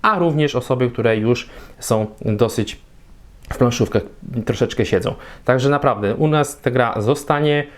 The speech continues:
E, my jesteśmy bardzo zadowoleni z tej gry. E, wszystkim się ta gra bardzo podobała. Chcieliśmy zagrać jeszcze raz i jeszcze raz. No,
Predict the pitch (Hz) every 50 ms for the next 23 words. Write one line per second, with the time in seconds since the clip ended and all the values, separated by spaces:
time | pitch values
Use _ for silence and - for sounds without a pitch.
0 | - - - - 113 113 113 117 120 131 127 123 - 131 - 123 110 107 104 98
1 | 131 139 147 147 139 139 135 135 135 127 131 139 135 131 131 135 131 127 127 -
2 | - 127 120 120 120 123 127 123 120 123 - - - - - - 117 117 120 120
3 | 120 - - 135 - - 135 127 - 113 - 120 - 113 107 107 101 - 135 139
4 | 131 135 127 - 131 123 123 113 113 120 120 117 120 117 113 110 - - - -
5 | - 113 107 - 113 101 107 104 104 104 - - 139 139 135 - - 139 123 120
6 | 113 - 113 120 123 120 - 127 117 110 - - 123 120